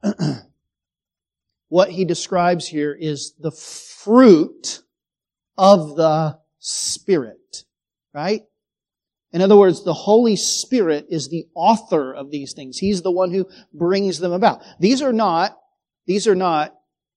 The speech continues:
a checklist of things to mark off to try to merit our place before God. As if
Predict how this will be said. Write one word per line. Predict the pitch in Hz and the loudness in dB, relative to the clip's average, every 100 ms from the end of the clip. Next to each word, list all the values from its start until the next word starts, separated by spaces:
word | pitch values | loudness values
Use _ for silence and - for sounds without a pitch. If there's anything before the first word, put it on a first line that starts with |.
| 170 | -6
a | |
checklist | - - 202 196 202 180 165 - | -6 -2 0 0 0 0 0 -4
of | 156 | -6
things | - 180 165 165 156 - _ _ - | -6 -4 -2 -4 -6 -12 _ _ -4
to | 180 160 156 147 _ 147 | 0 2 2 -2 _ -2
mark | 170 175 190 | 2 2 0
off | 170 160 | -2 -2
to | - | -10
try | - - 170 170 | -8 -2 0 0
to | 165 196 | -2 -2
merit | 165 170 196 220 220 170 247 - _ _ - | -2 2 2 4 2 0 -2 -8 _ _ -4
our | 165 175 180 180 175 _ _ | 2 6 6 4 0 _ _
place | - 196 185 175 - | -6 2 2 2 -2
before | - 175 - - 160 156 156 156 _ _ _ 151 | -6 -6 -8 -4 0 2 0 -4 _ _ _ -8
God. | 139 233 131 104 _ _ _ _ _ _ _ _ _ _ | 0 0 0 -10 _ _ _ _ _ _ _ _ _ _
As | 185 175 175 | -2 0 0
if | 185 - | -2 -4